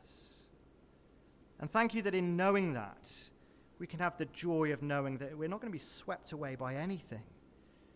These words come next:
because you've given us your Son, the Lord Jesus, to die in our place.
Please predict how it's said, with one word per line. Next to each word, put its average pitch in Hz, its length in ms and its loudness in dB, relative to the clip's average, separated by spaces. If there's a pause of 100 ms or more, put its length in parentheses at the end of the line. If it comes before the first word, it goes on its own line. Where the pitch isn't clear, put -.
(180)
because 139 260 -10
you've 139 220 -8
given 160 240 -8
us 135 160 -6
your 127 120 -8
Son, 156 460 -4
the 123 100 -2
Lord 117 200 -6
Jesus, 131 460 -6
to - 100 -10
die 127 320 -6
in 120 60 -4
our 117 120 -6
place. - 720 -16